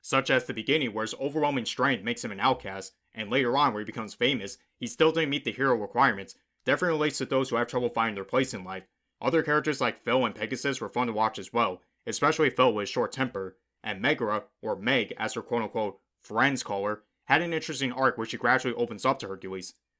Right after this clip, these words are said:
But let's be honest, the best character in this movie, hands down, is Hades. Oh my god,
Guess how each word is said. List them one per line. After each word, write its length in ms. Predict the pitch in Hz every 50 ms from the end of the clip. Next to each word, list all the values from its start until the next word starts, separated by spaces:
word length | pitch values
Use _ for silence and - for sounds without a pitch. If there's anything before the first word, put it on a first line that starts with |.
| _ _
But 100 | 110 107
let's 200 | 127 160 160 -
be 140 | - 151 127
honest, 360 | 117 110 98 95 92 - - _
the 60 | - 101
best 240 | 110 147 165 -
character 320 | - 151 147 156 - 156 147
in 60 | 147
this 160 | 143 135 131
movie, 300 | 135 135 139 139 139 120
hands 300 | 104 120 127 139 131 -
down, 340 | - 127 131 135 139 135 135 -
is 200 | - 101 - -
Hades. 500 | - 127 127 113 101 95 92 90 - - _ _ _ _ _
Oh 280 | - 135 135 139 151 151
my 280 | 151 131 131 131 131
god, 420 | 120 - 127 113 107 98 95 95